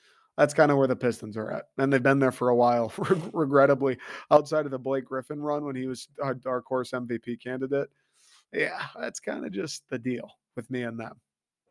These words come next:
Hopefully they get Wemby. I don't think they will, but, you know, I'll be back for the opener <laughs> next year.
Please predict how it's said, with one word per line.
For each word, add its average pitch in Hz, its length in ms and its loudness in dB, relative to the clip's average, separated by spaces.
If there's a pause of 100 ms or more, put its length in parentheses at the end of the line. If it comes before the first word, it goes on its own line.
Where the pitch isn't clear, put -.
(840)
Hopefully 156 420 4
they 139 140 4
get 131 180 0
Wemby. 131 440 -2
I 127 60 -2
don't 127 300 -2
think 139 160 -4
they 123 140 -2
will, 120 280 -2
but, 127 300 -6
you 196 80 -4
know, 196 140 -2
I'll 175 80 2
be 180 100 -4
back 180 260 -2
for 175 100 -6
the 156 100 0
opener 156 300 -2
<laughs> - 20 -4
next 151 320 -2
year. 165 300 -6